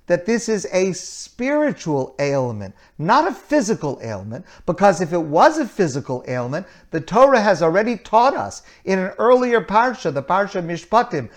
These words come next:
"V'rapo yirape," and the physician shall heal. If a person has a physical ailment, they must go to a doctor, and they must follow the treatment.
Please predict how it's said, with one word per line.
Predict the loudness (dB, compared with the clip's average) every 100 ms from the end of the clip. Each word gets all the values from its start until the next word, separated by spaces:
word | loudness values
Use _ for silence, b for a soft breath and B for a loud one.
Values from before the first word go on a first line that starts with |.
| b b
"V'rapo | 0 2 6 6 6 4 2
yirape," | 2 0 4 4 4 0 -4 -8 B
and | -2 0
the | -2
physician | -2 -2 0 -2 -2 -4
shall | 0 2 2
heal. | 0 2 4 2 0 B B
If | -8
a | -2
person | 0 0 0
has | 0 0
a | -2
physical | -4 -4 -4 -2 -4
ailment, | -6 -8 -10 -14 -16 _ _ _
they | 2 4
must | 4 4 0
go | -4
to | -2 -4
a |
doctor, | 2 4 2 0 -10 -10 b b
and | 0
they | 2
must | 2 0 0
follow | -2 -2 -2
the | -4
treatment. | -4 -4 -4 -4 -10